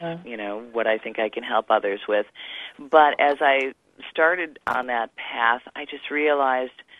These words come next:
there was so much more, and, and using hand analysis, um, I mean, literally,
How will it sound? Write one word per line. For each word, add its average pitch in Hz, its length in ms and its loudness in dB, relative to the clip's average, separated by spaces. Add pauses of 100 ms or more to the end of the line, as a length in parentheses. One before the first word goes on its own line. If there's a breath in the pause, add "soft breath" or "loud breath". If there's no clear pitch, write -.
(240 soft breath)
there 139 180 0
was 139 140 -4 (220)
so 147 200 -4
much 143 300 -4 (460)
more, 131 920 0
and, 120 440 -6
and 117 260 -6 (760)
using 165 400 -10
hand 135 340 -4
analysis, 117 680 -2 (540 loud breath)
um, 120 480 4 (240)
I 147 60 -2
mean, 139 320 -6 (240)
literally, 131 920 0